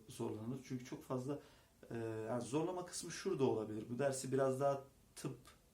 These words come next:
dersine benzetirseniz zorlaştırmaya başlayabilirsiniz. Adli tıp dersi, e,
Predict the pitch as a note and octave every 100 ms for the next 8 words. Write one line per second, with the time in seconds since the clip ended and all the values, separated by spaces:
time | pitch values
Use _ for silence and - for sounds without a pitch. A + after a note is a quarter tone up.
0 | - - - - A#2+ A2+ - B2 B2 A#2+
1 | A#2+ A#2+ B2+ D3 - D3+ F3 E3 D3+ D3
2 | D3+ D3+ D3+ D3 C#3+ D3 C#3 C#3+ - A#2+
3 | A#2+ - - - - - - - B2 C#3
4 | C3+ - - B2+ B2 - C#3+ C#3 - -
5 | - - - - - - A2 G#2+